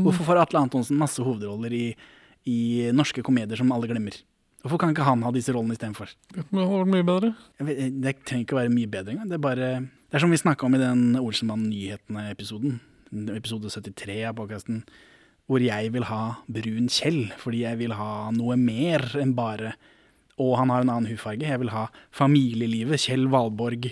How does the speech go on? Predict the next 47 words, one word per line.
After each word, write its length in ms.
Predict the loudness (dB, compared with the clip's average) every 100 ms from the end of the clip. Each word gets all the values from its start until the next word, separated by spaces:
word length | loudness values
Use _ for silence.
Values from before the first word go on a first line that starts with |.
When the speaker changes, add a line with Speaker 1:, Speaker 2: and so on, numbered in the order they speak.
| 0
Speaker 1:
men 160 | 2
de 60 | 2
er 80 | 0
fra 140 | -4 0
Somalia. 400 | 2 2 -2 -2
Jeg 140 | 0
vil 80 | 0
ha 80 | 4
noe 140 | 4
mer. 240 | 6 2 0
Jeg 140 | -2
vil 80 | 0
ha 60 | 2
noe 140 | 4 2
nytt 380 | 0 _ -8 -6
i 20 |
norsk 220 | -6 -4
film, 160 | -4 -4 -6
noe 140 | -8 -6
jeg 80 |
ikke 80 | -4
har 60 | -6
sett 160 | -4 -4
før. 160 | -4 -6 _
Speaker 2:
Og 120 | 2 6
ber 100 | 6
du 80 |
om 60 | 6
mye 140 | 4 4
her, 140 | 2
Henning? 280 | 2 0 -2 -10 _ 0
Speaker 1:
Ja, 160 | 2 2
ja, 220 | 2 0 -2
ja, 80 | 0
men 220 | 2 2
det, 140 | 0 -2 2 2
<laughs> 260 | 2 -2 0
tydeligvis. 400 | 2 2 2 2 0 -8 -18 -20 -4 2
Men 100 | 2
sånn, 140 | 0 -4 -16 _
krim, 300 | 0 2 0 -2 _ _ -6
krim, 220 | -2 -2 -4 _ -10 -8
salig 300 | 2 4 6
er 80 | 2
de 80 | -2
som 80 | -2
tørster, 380 | -2 0 -2